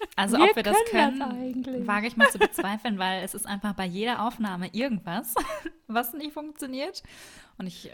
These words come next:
Speaker 1: glaube langsam, dass wir irgendwie einfach ein bisschen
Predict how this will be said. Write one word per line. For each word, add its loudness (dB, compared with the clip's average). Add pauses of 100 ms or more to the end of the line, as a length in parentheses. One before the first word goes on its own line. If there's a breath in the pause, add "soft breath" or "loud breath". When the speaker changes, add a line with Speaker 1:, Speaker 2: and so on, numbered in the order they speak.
(140)
Speaker 1:
glaube -2
langsam, -4
dass -10
wir -4
irgendwie -8
einfach -12
ein -8
bisschen -8